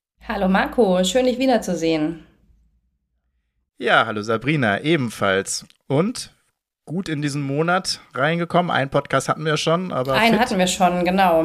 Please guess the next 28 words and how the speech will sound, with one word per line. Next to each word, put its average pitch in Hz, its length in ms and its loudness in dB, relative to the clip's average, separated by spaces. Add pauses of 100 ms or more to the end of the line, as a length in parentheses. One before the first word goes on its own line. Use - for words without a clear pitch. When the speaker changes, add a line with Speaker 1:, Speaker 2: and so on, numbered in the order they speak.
Speaker 1:
Ja, 208 280 2
es, - 320 -4
äh, 175 520 2
mangelt 226 400 4
uns 226 180 0
nicht 294 200 2
an 196 120 0
Themen, 170 480 0
muss 180 220 -2
ich 180 100 -4
sagen. 180 720 0
Ähm, 175 640 -6
auch 180 100 -8
die 185 160 -8
heutige 190 340 -2
Sendung 175 420 -4
ist - 280 -14
wieder, 175 460 0 (840)
ja, 185 320 4 (300)
<clears throat> - 280 0
voll 226 360 4
von 214 640 0
Ereignissen 247 600 2
und 196 140 -4
von, 185 560 2
ähm, 175 380 0
Schlagzeilen, 185 720 2
die 185 720 2